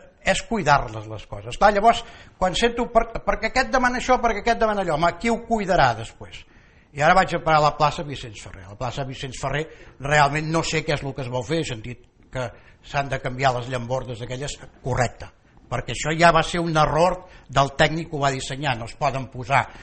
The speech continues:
unes rajoles d'aquell tipus amb herbes pel mig perquè l'herba no creix i llavors la gent s'hi entrebanca. Vull dir, que és igual que a la plaça Església, que també hi són aquestes rajoles, i allà és entrebancat mitja Europa, perquè allò no, no, no serveix.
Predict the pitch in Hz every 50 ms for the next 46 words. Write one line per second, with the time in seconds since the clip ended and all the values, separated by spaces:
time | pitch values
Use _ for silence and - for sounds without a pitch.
0 | - - - - - 131 135 135 123 107 123 127 123 - 147 127 127 123 123 110
1 | 127 127 120 131 127 - - 143 127 - 127 127 117 113 113 135 131 123 110 123
2 | 117 - - 127 120 117 127 151 - - - 135 117 117 123 123 135 127 117 127
3 | 131 123 120 - - 143 160 131 127 131 113 120 123 127 110 117 117 107 123 113
4 | 101 - 98 98 - - 110 101 95 92 90 - - - - _ - - - -
5 | - - _ 110 113 110 101 95 101 139 135 120 123 117 - 127 120 135 143 135
6 | 139 139 127 117 - 139 127 - - 127 120 151 156 160 143 - - - 113 -
7 | 117 123 131 123 - - 185 190 156 135 - 131 117 - - - - 131 139 135
8 | 170 180 202 208 208 - - - - - - - - - - - - - 127 123
9 | 123 135 135 147 143 - - 170 147 - 143 127 123 120 - 139 127 120 123 110
10 | 98 131 127 139 190 220 165 135 113 107 - 120 117 107 117 113 110 104 - -
11 | - - - - 120 135 - 127 131 131 135 143 131 113 - - - - - -
12 | - 127 127 117 117 131 117 - - 139 131 117 101 - -